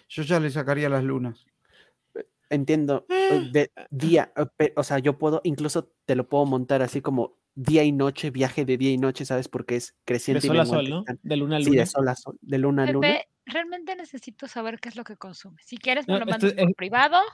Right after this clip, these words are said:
Speaker 3: en esto estoy de
Speaker 1: Fíjate.
Speaker 3: acuerdo con, con, ¿cómo se llama? Con Pepe, ¿eh?
Speaker 4: Ah, no estoy diciendo que no,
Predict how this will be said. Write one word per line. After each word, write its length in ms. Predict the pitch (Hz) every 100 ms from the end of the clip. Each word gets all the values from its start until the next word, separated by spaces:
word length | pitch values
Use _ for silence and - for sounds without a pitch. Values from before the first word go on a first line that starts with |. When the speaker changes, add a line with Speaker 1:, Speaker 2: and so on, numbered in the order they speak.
| -
Speaker 3:
en 160 | - 185
esto 200 | 190 190
estoy 100 | 180
de 60 | 220
Speaker 1:
Fíjate. 120 | 220 220
Speaker 3:
acuerdo 160 | 214 220
con, 280 | 214 165 - - -
con, 220 | 165 151
¿cómo 220 | 170 180
se 80 | 175
llama? 520 | 170 160 165 143 135 - -
Con 160 | 127
Pepe, 260 | - 143 123
¿eh? 140 | 202 _ _ _ _ -
Speaker 4:
Ah, 160 | 269 233
no 80 | 233
estoy 220 | 220 302
diciendo 340 | 277 254 240
que 120 | - 208
no, 200 | 254